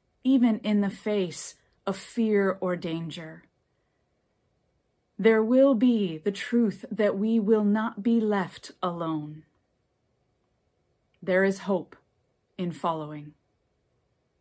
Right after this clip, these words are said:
in laying down over and over the world's demands and following the one who calls us his own.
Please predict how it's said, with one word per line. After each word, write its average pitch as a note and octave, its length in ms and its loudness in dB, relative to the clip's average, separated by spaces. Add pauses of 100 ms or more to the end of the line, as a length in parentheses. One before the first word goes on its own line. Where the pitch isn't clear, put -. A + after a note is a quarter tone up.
(300)
in F#3 200 -2
laying G3+ 420 2
down F3+ 540 0 (300)
over A3 400 4
and A3+ 160 2
over D3+ 420 -6 (440)
the G#3 100 2
world's G#3 460 2
demands F3 880 -2 (880)
and F#3+ 180 -4
following G3 600 2
the G3+ 100 0
one D#3 400 -6 (540)
who G3 160 -4
calls G3 380 -4
us F3 160 -6
his E3+ 240 -10
own. D3 400 -12